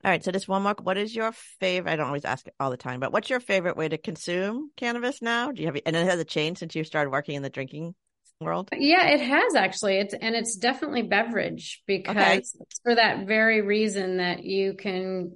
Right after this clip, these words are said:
Speaker 2: get together with friends and you're having a celebratory drink with, with your friends. You can pack 'em in a cooler and go to the beach. It's, it's just anywhere you would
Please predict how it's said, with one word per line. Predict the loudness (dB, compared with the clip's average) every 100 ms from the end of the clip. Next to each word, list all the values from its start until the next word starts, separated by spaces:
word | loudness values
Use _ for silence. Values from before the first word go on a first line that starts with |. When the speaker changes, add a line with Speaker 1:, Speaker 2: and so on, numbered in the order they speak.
| -4
Speaker 2:
get | 0 0
together | 0 2 2 4
with | 2 -2 -2
friends | 0 2 2 0 -2
and | -4 -2
you're | 0 0
having | 2 0 0 -2
a | -2
celebratory | -4 -4 -2 0 -2 -4 -4 -2 -2
drink | 0 0 2 2 -2 -6 -20 _ -20 -20 -6
with, | -2 0 -2 -8
with | -2 -2 -2
your | -4 -2 0 -2 -6 _
friends. | -6 -2 0 0 0 0 -4 -4
You | -6
can | -6 -8
pack | -2 -4 -2
'em | 0
in | 0
a | 0
cooler | -2 -2 0 2 2 2
and | 2 0 -4 -10 -20 -20 _ -2
go | 0
to | 0
the | -2
beach. | 0 4 4 4 2 0 -6 -4
It's, | -2 -4 -8
it's | -4 -2 -2 -4
just | -2 -2 -2 -6 -4
anywhere | 2 2 4 4
you | 2 0 -2
would | -4